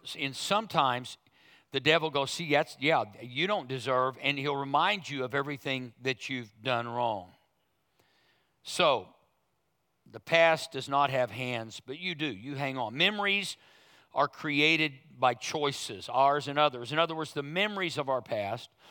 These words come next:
<clears throat> are created by the choices we make or the voices that others use to tell us about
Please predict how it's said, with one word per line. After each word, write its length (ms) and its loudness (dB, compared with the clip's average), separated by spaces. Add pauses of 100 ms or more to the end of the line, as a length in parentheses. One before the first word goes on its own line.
(480)
<clears throat> 380 2
are 120 4
created 560 2 (880)
by 180 4
the 120 -4
choices 520 -2
we 160 -2
make 360 2 (560)
or 320 2 (340)
the 100 -6
voices 580 -2
that 180 -2
others 640 -2 (500)
use 440 -6
to 120 -14
tell 320 0
us 260 -4
about 440 -4